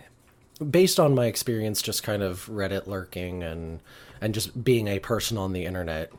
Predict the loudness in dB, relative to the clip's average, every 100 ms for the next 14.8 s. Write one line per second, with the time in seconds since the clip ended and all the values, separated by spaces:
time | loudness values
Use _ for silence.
0 | -12 -8 -4 0 -2 -2 -4 -4 -4 -6
1 | -6 -4 -6 -10 -18 -16 -16 -10 -4 0
2 | 2 2 0 0 0 -2 -4 -4 -2 -2
3 | -2 -4 -4 -4 -2 -2 -2 -4 -6 -4
4 | -4 -4 -4 -4 -4 -2 0 2 -2 -2
5 | 0 0 -2 -2 -2 -2 -4 -4 -4 -4
6 | -4 -4 -2 -6 -8 -12 -18 -18 -20 -8
7 | -4 0 0 -2 -6 -10 -12 -20 -4 2
8 | 4 4 2 2 2 2 0 0 0 0
9 | 0 0 2 4 4 4 4 4 2 0
10 | -2 0 2 2 2 2 2 2 0 0
11 | 2 2 0 2 4 4 4 4 2 0
12 | -14 -14 -14 -4 6 6 6 4 4 6
13 | 6 6 4 4 4 2 -4 -6 -6 0
14 | 0 2 2 2 0 0 0